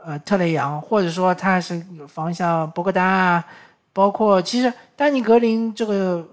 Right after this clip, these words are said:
球员，他可以防老鹰队除了卡佩拉之外所有的人，包括柯林斯，我觉得他也能防一防。但是这一点就是损失了之后呢，只能把更多的防守压力压到了西蒙斯身上，所以西蒙斯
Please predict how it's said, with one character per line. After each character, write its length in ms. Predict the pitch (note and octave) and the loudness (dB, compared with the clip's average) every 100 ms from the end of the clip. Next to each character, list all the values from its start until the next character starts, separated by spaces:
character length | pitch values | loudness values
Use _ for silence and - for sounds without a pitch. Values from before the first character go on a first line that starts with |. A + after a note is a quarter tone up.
| - _ | -20 _
球 200 | - F#3+ | -6 -2
员， 160 | F#3+ F#3 | -2 -2
他 100 | G3 | -2
可 120 | G3+ | -2
以 100 | F3+ | -2
防 480 | D#3+ D#3 F3 F3+ E3+ | -2 -2 -2 -2 -6
老 160 | D3 | -8
鹰 120 | D#3 F#3+ | -8 -6
队 540 | G#3 F#3 E3 D3 E3 - | -4 -4 -6 -10 -18 -20
除 260 | - D#3+ | -14 -8
了 260 | F#3 E3 C#3+ | -4 -4 -4
卡 160 | - | -8
佩 120 | D3+ F3 | -6 -2
拉 120 | E3+ | -2
之 100 | F3 | -4
外 120 | D#3+ | -8
所 240 | - D3 | -10 -12
有 80 | G3+ | -12
的 100 | C#3 | -12
人， 200 | B2 D3 - _ _ _ _ | -16 -20 -20 _ _ _ _
包 180 | A3 A#3+ | -2 0
括 200 | - G#3+ | 0 -2
柯 140 | - | 0
林 160 | A3 G#3 | 0 0
斯， 160 | - | -4
我 140 | A#3 C#3 | -6 -6
觉 140 | D3 | -10
得 60 | D3 | -16
他 180 | - D#3+ | -10 -10
也 80 | |
能 120 | C#3 D3 | -8 -12
防 240 | D3+ C#3 | -14 -18
一 40 | |
防。 240 | C#3+ C#3+ C3+ _ _ _ _ _ _ _ _ | -18 -20 -20 _ _ _ _ _ _ _ _
但 160 | A3+ G#3 | -4 -2
是 160 | G#3+ | -4
这 180 | G3 A3+ | -2 -2
一 100 | G#3+ | -2
点 500 | F#3 D#3 D3 D#3 D#3+ G3+ F#3+ F3 | -4 -4 -4 -6 -8 -14 -20 _
就 180 | - E3+ | -10 -10
是 160 | D#3 E3 | -8 -12
损 220 | - D3 | -12 -12
失 140 | D3 | -10
了 100 | F3+ | -8
之 100 | F3 | -6
后 180 | F3 F#3 | -6 -4
呢， 200 | D#3 C#3+ - - _ | -4 -8 -12 -20 _
只 140 | - F3+ | -8 -2
能 160 | G3+ | 0
把 160 | G#3 E3+ | 2 0
更 240 | F3 A3 | 2 0
多 120 | G3 G#3 | 0 -2
的 80 | |
防 220 | F3+ F3 F3+ | -2 -4 -4
守 140 | F3 | -4
压 200 | D#3+ E3 | -4 -4
力 420 | F3 E3+ D3+ D3 | -4 -6 -6 -8
压 180 | E3+ E3+ | -6 -6
到 180 | E3 E3 | -4 -6
了 60 | |
西 180 | D3+ - | -4 -6
蒙 100 | F3 | -6
斯 160 | E3 F3 | -6 -8
身 200 | E3+ E3+ | -8 -6
上， 180 | D#3+ C#3 | -8 -10
所 160 | F3+ | -14
以 60 | G3 | -12
西 160 | - | -12
蒙 160 | C4 C4+ | -12 -14
斯 280 | - C#4+ | -10 -8